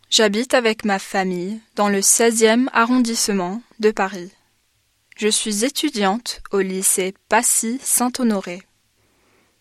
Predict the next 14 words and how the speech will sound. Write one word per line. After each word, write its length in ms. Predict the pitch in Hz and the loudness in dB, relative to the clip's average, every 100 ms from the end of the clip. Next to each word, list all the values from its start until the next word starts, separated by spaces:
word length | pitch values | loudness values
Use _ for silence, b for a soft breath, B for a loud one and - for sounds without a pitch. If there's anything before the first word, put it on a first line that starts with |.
| b - | b -4
C'est 280 | - 214 | 0 2
un 100 | 214 | 2
lycée 400 | 208 214 - 254 | 2 2 2 0
privé 540 | 294 - 233 196 196 - | -2 -4 -2 0 -2 -2
catholique 680 | 247 247 226 190 185 - - b b b | -4 0 0 0 -4 -8 -18 b b b
mixte 580 | 202 202 240 - - - | 2 2 0 -4 -6 -10
situé 640 | - - 269 - 220 202 240 | -4 -2 -2 0 4 4 2
à 100 | 208 | -2
côté 300 | 208 208 233 | -4 -4 0
de 100 | 220 | 2
la 180 | 196 190 | 2 0
place 640 | - 202 185 226 - - | -2 0 0 0 -6 -6
Victor 600 | 202 214 - - 247 262 - | -6 -8 -4 0 0 0 -4
Hugo. 340 | 220 196 180 | -4 -4 -6